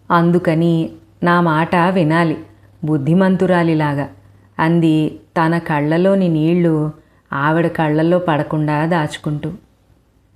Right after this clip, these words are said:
పక్క గదిలోంచి ఈ మాటలు విన్న సూరమ్మ, వెంకటేశం ఆశ్చర్యపోయారు. "ఈ మాటలంటున్నది మన బుచ్చేనా?"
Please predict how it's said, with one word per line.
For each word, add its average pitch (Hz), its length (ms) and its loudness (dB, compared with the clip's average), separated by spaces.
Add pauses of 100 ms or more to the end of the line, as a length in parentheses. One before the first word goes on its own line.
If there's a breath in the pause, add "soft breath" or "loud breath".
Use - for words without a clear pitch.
(200)
పక్క 151 260 -6
గదిలోంచి 208 640 0 (300)
ఈ 165 120 0
మాటలు 151 480 -2
విన్న 160 480 -2 (420 soft breath)
సూరమ్మ, 160 640 0
వెంకటేశం 160 680 -2
ఆశ్చర్యపోయారు. 160 960 -4 (760 soft breath)
"ఈ 180 60 0
మాటలంటున్నది 165 1080 0
మన 147 260 0
బుచ్చేనా?" 160 760 -2